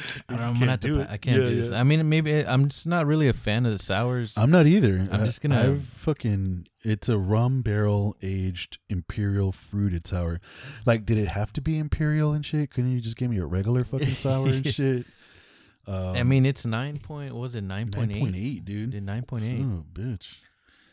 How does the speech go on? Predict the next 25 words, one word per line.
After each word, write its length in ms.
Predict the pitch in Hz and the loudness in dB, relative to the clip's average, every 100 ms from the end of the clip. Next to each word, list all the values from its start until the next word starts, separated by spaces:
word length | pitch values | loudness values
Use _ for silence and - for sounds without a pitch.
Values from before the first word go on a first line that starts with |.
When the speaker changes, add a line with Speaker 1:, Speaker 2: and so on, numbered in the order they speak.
| _ _ _ | _ _ _
Speaker 1:
I 60 | 117 | -12
don't 140 | 120 | -6
know, 140 | 120 110 | -2 -2
man. 260 | 101 101 | -2 -2
Speaker 2:
I 20 | 107 | 2
Speaker 1:
I'm 60 | |
Speaker 2:
mean, 80 | 110 | 2
Speaker 1:
just 100 | 101 | 4
Speaker 2:
you're 80 | 170 | 2
trying 220 | - 175 | 4 4
to, 60 | 117 | 2
Speaker 1:
gonna 100 | 101 | 0
Speaker 2:
somebody's 280 | 143 208 | 2 2
trying 140 | - 131 | 2 0
to 60 | |
get 140 | 92 90 | 0 -8
fucked 560 | - - - 135 - 143 | -10 -12 -2 -2 -2 0
up 180 | 135 113 | 0 0
on, 380 | 95 82 76 - - | -4 -6 -10 -14 -10
on 380 | 92 85 82 - _ - | -8 -8 -12 -20 _ -10
just, 240 | 110 98 | -8 -6
like, 200 | 101 87 | -6 -8
some 180 | - 85 | -8 -10
fucking 640 | - - - 87 69 73 - - | -8 -10 -8 -10 -10 -16 -20 -12
hardcore 840 | - 107 104 - 107 98 90 82 | -4 -2 -2 -2 -2 0 -2 -4